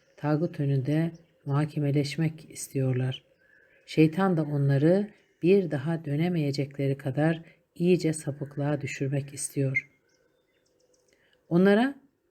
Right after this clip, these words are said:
Allah'ın indirdiğine ve peygambere gelin denince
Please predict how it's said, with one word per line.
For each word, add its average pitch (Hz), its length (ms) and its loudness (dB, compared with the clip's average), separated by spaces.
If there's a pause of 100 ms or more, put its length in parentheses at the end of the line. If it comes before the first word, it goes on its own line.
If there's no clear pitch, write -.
(380)
Allah'ın 185 500 4
indirdiğine 156 920 2 (320)
ve 170 260 4 (220)
peygambere 170 560 2
gelin 151 600 0
denince 165 600 0